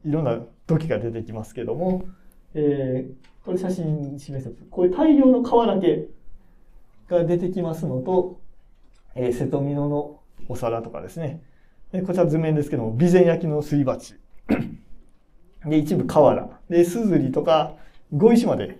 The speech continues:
出てきてますので、まあ、あの、えー、普通戦国時代の山城を掘ると、いくつか、あの、形態がございまして、えー、遺物が全く出てこない山城。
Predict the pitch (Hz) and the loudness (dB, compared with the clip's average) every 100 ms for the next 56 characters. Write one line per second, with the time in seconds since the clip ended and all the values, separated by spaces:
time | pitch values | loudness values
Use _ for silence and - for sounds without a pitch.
0 | - 139 135 131 - 120 110 117 110 147 | -6 -4 -2 -4 -6 -8 -8 -8 0 4
1 | 147 156 - - - - 254 220 214 214 | 4 0 -14 -20 -20 -4 2 4 2 0
2 | - - - - - - - 156 156 220 | -6 -16 -16 -14 -10 -10 2 4 6 4
3 | 269 - 214 254 277 370 175 147 156 147 | 2 4 4 4 4 4 4 4 4 4
4 | 147 123 107 107 127 - - 156 135 233 | 2 0 -4 -4 -6 -6 -10 -8 -6 -4
5 | - - - - _ 107 107 151 143 117 | 0 -2 -4 -18 _ -12 -2 2 2 2
6 | 113 113 98 - - 95 - - - - | 0 -2 -4 -6 -4 -4 -6 -20 -20 -20
7 | - - 127 117 - 214 294 - 247 214 | -20 -10 -2 -2 4 6 6 8 8 8
8 | 226 214 202 175 185 170 113 110 104 98 | 6 2 4 8 8 8 6 2 -2 -6
9 | 82 | -8